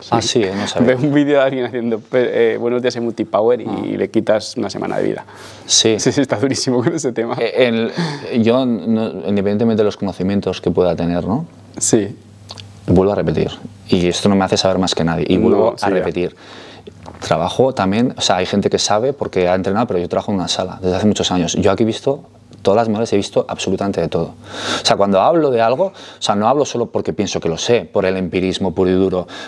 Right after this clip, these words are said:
Speaker 1: porque el empirismo es la propia vivencia.
Speaker 2: Ajá.
Speaker 1: Es lo que veo.
Speaker 2: Ya.
Speaker 1: Es lo que veo. Entonces, lo que es a nivel de riesgo y obtención de masa muscular, totalmente prescindible.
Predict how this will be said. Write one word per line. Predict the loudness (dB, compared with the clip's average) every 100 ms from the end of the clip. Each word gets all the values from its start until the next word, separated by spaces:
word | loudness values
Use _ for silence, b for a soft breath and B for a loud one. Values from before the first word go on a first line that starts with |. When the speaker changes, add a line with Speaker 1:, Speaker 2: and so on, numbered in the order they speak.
| -4
Speaker 1:
porque | 0
el | 0
empirismo | 0 2 0
es | 2
la | 0 0
propia | 0 2
vivencia. | 2 0 -2 -8 -10 -16 _ -4
Speaker 2:
Ajá. | -2 0 -4 -6 -20 -8
Speaker 1:
Es | -6
lo | -2
que | -2
veo. | -2 -2 -2 B B B B -18 -20 -2
Speaker 2:
Ya. | 2 2 0 -4
Speaker 1:
Es | -2 0
lo | 2
que | 0
veo. | -2 -4
Entonces, | 0 0 0 B B B 0
lo | 2 4
que |
es | 2
a | 2
nivel | 2 0
de | 0
riesgo | -2 -4 -2
y | -4
obtención | -4 -4 0
de | 2
masa | 2 0
muscular, | -4 0 -2 -2 -8
totalmente | -4 -2 -2 -4
prescindible. | -6 -6 -4 -4 -6